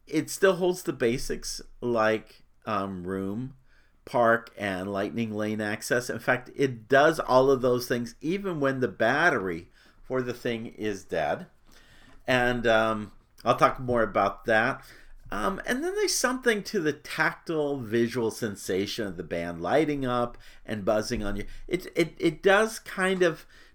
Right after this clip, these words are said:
draw you. The more senses you use in a Walt Disney World stay, the better. And this is part of that. So all those are really good pluses for the Magic Band Plus. That said,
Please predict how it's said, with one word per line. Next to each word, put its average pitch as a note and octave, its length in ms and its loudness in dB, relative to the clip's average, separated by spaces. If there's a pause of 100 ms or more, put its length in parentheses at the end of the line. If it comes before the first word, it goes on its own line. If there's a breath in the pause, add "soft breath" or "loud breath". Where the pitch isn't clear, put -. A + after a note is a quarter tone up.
(120)
draw B2 280 4
you. C3 280 2
The D3+ 140 2
more F#3 280 2
senses G3+ 640 0
you C#3+ 120 -4
use C#3 640 2 (100)
in C#3 100 -2
a C3+ 60 0
Walt B2 280 0
Disney B2+ 220 -4
World A2+ 260 -2
stay, G3 280 0
the D3 100 0
better. D3 320 0
And G2 280 -2 (140)
this D3 280 -6
is F#3 180 -4 (220)
part E3+ 400 0
of F#2 100 -2
that. - 320 -12
So E3+ 360 -2 (360 loud breath)
all G4 240 0
those C4 320 0
are F#3 80 4
really D#3 380 0
good C3 400 -2
pluses - 680 -10 (560 soft breath)
for A#2+ 500 4
the G#2+ 140 -4
Magic F2 420 -4
Band D#2 280 -8
Plus. - 360 -14 (1200 loud breath)
That C3+ 500 4 (300)
said, - 640 -6